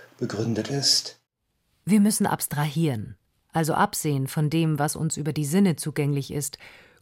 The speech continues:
Speaker 2: und wir müssen einen gewissen Abstand gewinnen zur uns umgebenden Welt. Auf diesem Weg, meint Plotin,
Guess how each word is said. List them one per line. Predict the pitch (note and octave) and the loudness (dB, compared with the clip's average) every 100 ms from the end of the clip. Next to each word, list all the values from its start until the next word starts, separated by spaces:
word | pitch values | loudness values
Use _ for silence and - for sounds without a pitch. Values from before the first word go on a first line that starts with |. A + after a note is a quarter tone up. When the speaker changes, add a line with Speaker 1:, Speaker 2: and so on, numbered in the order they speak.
| - | -2
Speaker 2:
und | G#3 A3+ | 0 2
wir | B3 | 2
müssen | A#3+ A#3 | 2 0
einen | G3+ G3+ | 2 2
gewissen | G#3+ G3+ A#3+ | 0 0 -2
Abstand | B3 G3+ - D#3 C#3 - | 0 -2 -2 0 -2 -2
gewinnen | D3 D3+ D3 D3 | -2 0 0 0
zur | - F3+ | -2 -2
uns | F#3+ G3+ - | 2 2 2
umgebenden | G3+ G3 F3 C#3 B2 A2+ | 2 2 2 0 -4 -6
Welt. | A#2+ - - - _ _ _ _ _ _ | -10 -12 -14 -18 _ _ _ _ _ _
Auf | D#3 - | -6 -2
diesem | A3 C4+ C#4 G3+ | 0 4 4 4
Weg, | D3 B2 - _ _ | 2 0 -8 _ _
meint | C3+ B2 | -4 -4
Plotin, | - C3+ B2 E3+ G#3 | -6 -8 -4 2 4